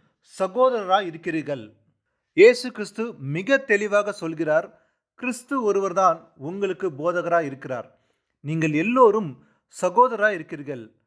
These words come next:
ஒரு சபையில் போதிப்பது அந்த சபையின் போதகருடைய கடமை. ஆனால் விசுவாசிகள் அந்த போதகரை பாஸ்டர் என்று கூப்பிடுவது வேதத்தின்படி தவறு. இயேசு கிறிஸ்து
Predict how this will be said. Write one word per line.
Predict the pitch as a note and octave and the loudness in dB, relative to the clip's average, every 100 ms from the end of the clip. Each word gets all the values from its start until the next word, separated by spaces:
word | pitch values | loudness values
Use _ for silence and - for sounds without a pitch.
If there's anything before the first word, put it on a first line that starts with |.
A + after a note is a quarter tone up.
| _ _ _ - | _ _ _ -6
ஒரு | F#3 G3 | 0 0
சபையில் | - G3+ G#3+ C4+ B3+ | 0 2 2 0 -2
போதிப்பது | F#3+ G3+ F3+ F#3+ F3 F#3+ A3+ G#3+ _ _ _ - | -4 -4 -4 -6 -2 0 0 -6 _ _ _ -16
அந்த | D#3 D#3 | -8 -6
சபையின் | D3+ F#3 A#3+ A3+ | 0 0 0 -2
போதகருடைய | F3+ E3+ E3 D#3+ E3 | -2 -2 -2 -4 -2
கடமை. | E3+ G#3+ F3 E3 G3 _ | 0 0 0 -8 -10 _
ஆனால் | D#3+ D#3+ E3 D#3+ C#3+ | -4 -2 2 0 -2
விசுவாசிகள் | D3+ G3+ B3+ B3+ A#3+ G3+ G#3 | -12 -12 0 0 0 -6 -10
அந்த | G#3+ D#3 D#3 | -8 -10 -8
போதகரை | C#3+ A3 A#3+ A3 F#3 | 2 4 4 2 -4
பாஸ்டர் | E3+ F3 G#3+ G#3+ F#3+ | -2 2 2 0 -10
என்று | E3+ | -10
கூப்பிடுவது | - F3 D#3+ D#3+ D3 G3 - _ _ _ _ _ | -10 -10 -6 -4 -2 -4 -6 _ _ _ _ _
வேதத்தின்படி | A#2+ F#3 A3 G#3 E3+ F3 F#3 | 4 4 4 -2 -8 -8 -6
தவறு. | C#3+ D3+ C3 A2 _ _ _ _ _ - | -4 -4 -6 -10 _ _ _ _ _ 2
இயேசு | F3+ B3 B3 A#3+ | 8 8 6 -10
கிறிஸ்து | A3 - - | -12 -10 -12